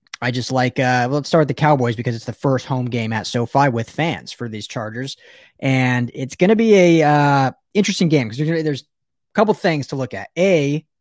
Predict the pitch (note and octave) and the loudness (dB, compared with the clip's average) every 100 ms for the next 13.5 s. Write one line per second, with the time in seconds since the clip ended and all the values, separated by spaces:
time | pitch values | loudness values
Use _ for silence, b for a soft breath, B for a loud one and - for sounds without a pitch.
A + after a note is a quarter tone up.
0 | _ _ _ - D3 C3 C#3+ C#3+ C#3 - | _ _ _ -4 -2 0 0 0 0 -2
1 | C#3 B2+ B2+ - B2 B2 A2+ A2 B2+ C#3 | -2 -2 -6 -6 -6 -6 -8 -8 -8 -6
2 | B2 A2+ A2+ G#2+ G#2+ G#2 - G#2+ - A#2+ | -8 -8 -8 -8 -6 -8 -10 -12 -10 -10
3 | A2 G#2 G2+ _ _ _ _ - G2+ G2+ | -8 -8 -10 _ _ _ _ -8 -6 -4
4 | A2+ C3 - C3+ B2 B2+ A#2 A2+ A#2 A2+ | -2 -2 0 -2 0 -2 -2 -4 -8 -8
5 | G#2+ G#2 G2 G2 _ - G2+ F2+ F#2 - | -10 -10 -10 -10 _ -18 -16 -14 -14 -2
6 | F#3+ E3+ E3+ D#3 C#3+ C#3 C3+ C3 C3+ B2+ | 4 4 6 4 2 -2 0 0 0 -2
7 | A#2 A2+ A#2+ - A#2 C3 B2 A#2 A2+ - | -6 -8 -8 -8 -8 -6 -4 -6 -8 -8
8 | A#2+ A2+ A2+ - C3 A#2 - B2+ A#2+ C#3 | -8 -8 -10 -8 -6 -6 -6 -4 -4 -2
9 | B2+ - b b b A#2+ A#2+ A#2 A2+ B2 | -2 -4 b b b -4 -2 -2 -4 -8
10 | A#2 - C#3 C#3 C3+ - C3+ C3+ C3 - | -6 -2 0 2 0 0 0 0 -2 -4
11 | C3 A#2+ A#2+ C3 C3+ C#3 _ _ _ - | -4 -2 -2 -2 -2 -6 _ _ _ -6
12 | B2 A#2+ A#2 A2+ A2 _ A#2+ A2+ B2+ A#2 | -4 -2 -2 -4 -10 _ -14 -8 -6 -4
13 | A#2 G#2+ G2+ A#2+ | -4 -6 -4 -6